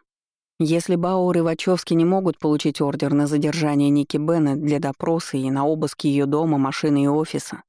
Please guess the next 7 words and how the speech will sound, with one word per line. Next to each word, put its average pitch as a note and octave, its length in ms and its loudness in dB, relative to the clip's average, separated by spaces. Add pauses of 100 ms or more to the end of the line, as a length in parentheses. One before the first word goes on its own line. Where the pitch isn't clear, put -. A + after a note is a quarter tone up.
(140)
то D#3 140 0
мы D#3 180 2
сможем". D3 480 0 (1300)
Муни F#3+ 280 2
протянул E3+ 540 2
руку, E3+ 300 -2
выдохнул. D3 640 -2